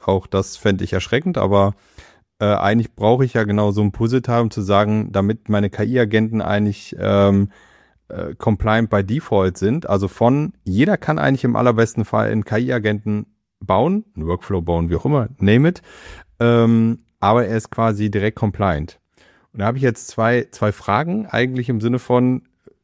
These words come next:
Hypothese, du gehst jetzt in ein bestehendes Unternehmen, wo x Agenten schon unterwegs sind und du baust das ein, sind dann erstmal alle Workflows in irgendeiner Form gestoppt und irgendwie, also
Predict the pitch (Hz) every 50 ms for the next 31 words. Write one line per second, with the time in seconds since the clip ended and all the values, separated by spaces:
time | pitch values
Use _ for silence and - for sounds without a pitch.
0 | _ - 120 117 113 117 117 101 - 123 131 151 156 156 156 139 123 107 107 123
1 | 139 - - 127 117 - - 120 120 - 87 107 110 110 - - - 139 160 170
2 | 151 - 123 120 110 120 113 117 123 127 120 117 120 123 117 107 110 101 - 139
3 | 156 - - - - - _ _ - - 110 107 117 123 139 - 131 - - 120
4 | 107 110 107 113 101 107 131 160 - - - 107 123 131 - 113 107 101 98 101
5 | 110 117 - - 101 - - - 117 120 117 123 165 208 220 _ _ _ _ -
6 | - _ _ _ _ _ _ - 101 104 123 135 139 131 123 - 127 117 107 -
7 | 117 117 - - - 92 123 143 151 147 143 139 123 - _ _ _ - - 127
8 | 127 - - 131 123 123 113 120 120 - - 131 143 139 135 127 - - 123 117
9 | 117 117 107 107 - - - - 131 160 - - - - - - 123 117 113 -
10 | - 127 131 131 127 123 120 120 120 123 123 120 117 117 - _ _ _ _ _
11 | _ _ _ - - 110 107 110 110 110 -